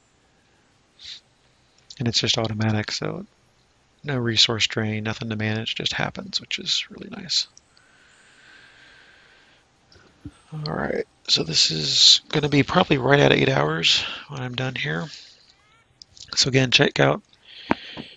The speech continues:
the more pe-, members of the community stream team here on D D O stream. Um, here's the schedule. It should be also below the video if you're on web.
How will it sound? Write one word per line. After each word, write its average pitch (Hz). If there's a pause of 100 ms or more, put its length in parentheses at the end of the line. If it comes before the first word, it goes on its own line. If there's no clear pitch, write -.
(180)
the -
more 143
pe-, - (160)
members 135
of -
the 135
community 123
stream 127
team 135
here 113
on 113
D 113
D 117
O 123
stream. 127 (340)
Um, 143
here's 123
the 120 (100)
schedule. 127
It -
should -
be 123
also 120
below 113
the 107
video 117
if 113
you're 123
on 110
web. 120